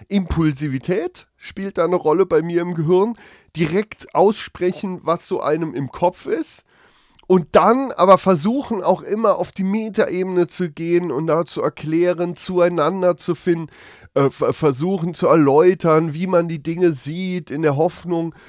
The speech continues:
dass der andere einen versteht. Und meine Traumvorstellung ist dann natürlich, dass man so, „Ey, ja, das hab ich auch oft und versteh ich und geil und, äh, <laughs> High Five und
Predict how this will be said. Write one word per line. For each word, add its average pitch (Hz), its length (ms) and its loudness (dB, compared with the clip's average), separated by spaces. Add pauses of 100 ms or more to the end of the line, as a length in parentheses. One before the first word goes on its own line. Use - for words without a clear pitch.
(140)
dass 160 220 0
der 131 140 2
andere 160 300 0
einen 165 200 -2
versteht. 180 720 0
Und 147 140 -2
meine 151 400 2 (260)
Traumvorstellung 180 1120 -2
ist - 240 -8
dann 165 120 2
natürlich, 160 440 -2
dass 151 180 -8
man 135 180 0
so, 135 120 -4
„Ey, 196 260 -2
ja, 190 300 0
das 185 160 -4
hab 175 120 -2
ich - 140 -10
auch 170 280 2
oft 170 340 0
und 165 100 -8
versteh 185 560 -4
ich 180 160 -4
und 156 180 -6
geil 170 380 2
und, 160 260 -4
äh, 92 200 -4
<laughs> - 0 -
High 156 260 -2
Five - 600 -4
und 151 220 -2